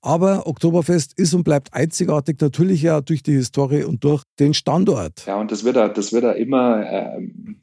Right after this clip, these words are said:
Speaker 2: ein, ein Kern, eine Kerninstitution von München sein.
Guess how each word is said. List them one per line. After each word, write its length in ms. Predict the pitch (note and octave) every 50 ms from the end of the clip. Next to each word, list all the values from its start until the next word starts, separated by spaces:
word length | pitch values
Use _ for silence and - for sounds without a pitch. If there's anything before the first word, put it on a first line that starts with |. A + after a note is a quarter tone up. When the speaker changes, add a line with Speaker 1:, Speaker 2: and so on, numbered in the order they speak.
| _
Speaker 2:
ein, 300 | - G#2 G#2 G#2+ G#2 G#2 -
ein 240 | G#2 G2 G2 G2+ G2+ - - - - _ _ _ _ _ -
Kern, 440 | - - G#2+ A2+ B2+ C3+ C#3 C3+
eine 340 | - - A2 A2 G#2 - -
Kerninstitution 1300 | - - - A#2+ C3 C#3 C3+ C3 B2+ B2 A#2+ - - A#2 A2 - - A2+ G#2+ - - A#2 G#2+ A#2 B2 A#2+
von 180 | A#2+ - A#2 A2 A2
München 500 | A2 A2 B2 A#2+ - - - A2+ G#2 G2
sein. 460 | - - F2 F2 - - F#2+ -